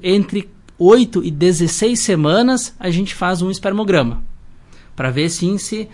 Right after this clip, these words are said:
teve sucesso ou não a vasectomia. A porcentagem de uns dois ou três por cento dos pacientes, às vezes, precisam refazer a vasectomia, né? Que houve a recanalização e não foi su-, não foi um sucesso cem por cento. Aí a gente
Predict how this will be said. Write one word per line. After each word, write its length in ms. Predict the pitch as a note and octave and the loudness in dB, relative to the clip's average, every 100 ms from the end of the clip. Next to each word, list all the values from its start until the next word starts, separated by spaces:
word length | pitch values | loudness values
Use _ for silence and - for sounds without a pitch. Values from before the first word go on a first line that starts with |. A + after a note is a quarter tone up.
| - - - | -20 -14 -4
teve 200 | E3 D3+ | -2 -2
sucesso 680 | - F#3 - D#3+ F#3 E3+ G#3+ | -6 -6 -2 -2 -2 -4 -4
ou 240 | - F#3 F#3+ | 0 0 2
não 240 | F3 F#3+ | 0 -2
a 40 | |
vasectomia. 800 | F3 F#3 F3 F#3 G#3+ F3 B2+ - - - - - - - | -2 -4 -4 -4 -4 -2 -2 -6 -20 -20 -20 -20 -20 -12
A 100 | - | -8
porcentagem 680 | A#3 A3+ - E3+ D3+ F#3 E3 | -2 0 0 0 0 0 0
de 80 | C#3 | -2
uns 140 | D3 | -2
dois 320 | C3+ D3 F3+ | 0 2 2
ou 80 | D#3 | 2
três 240 | B2+ C#3+ - | -2 -6 -4
por 160 | D3 | -6
cento 280 | C3 D3 D#3 | -4 -6 -6
dos 120 | D#3+ | -8
pacientes, 460 | - C3+ C3 C#3 C#3+ | -8 -8 -6 -6 -4
às 120 | C#3 | -4
vezes, 220 | D3 D#3 | -4 -4
precisam 540 | D3+ D#3+ D#3 D#3 D#3+ E3 | -4 -4 0 0 0 0
refazer 560 | D3 D#3+ F3 C#3 D3 | 0 0 0 0 0
a 20 | |
vasectomia, 640 | C#3 A#2+ A2+ A2+ B2 A2+ A#2+ | 0 -2 -4 -6 -6 -4 -4
né? 200 | G#2+ G#2 | -8 -12
Que 80 | - | -8
houve 240 | A#2+ B2 | -4 -2
a 60 | C#3 | 0
recanalização 960 | B2 B2+ B2+ C3 C3+ C#3+ E3+ E3 E3+ A3 - - - - | -2 -2 -4 -4 -4 -4 -6 -4 -4 -4 -10 -20 -12 -2
e 120 | F#3 | 0
não 160 | F#3 | 2
foi 240 | E3+ F3+ G3 | 0 0 0
su-, 380 | - F3+ - F3 | -2 -8 -8 -4
não 140 | D#3+ | -2
foi 160 | D3 E3+ | 0 0
um 80 | |
sucesso 520 | F3+ G3+ - D#3 D#3 E3 | 0 -4 -4 -4 -4 -6
cem 200 | - E3 | -4 -4
por 140 | E3+ | -4
cento. 320 | D3+ A#2 G#2+ - - - | -4 -4 -6 -18 -20 -16
Aí 160 | - | -8
a 40 | B2+ | -6
gente 320 | C3+ C3+ - | -4 -6 -8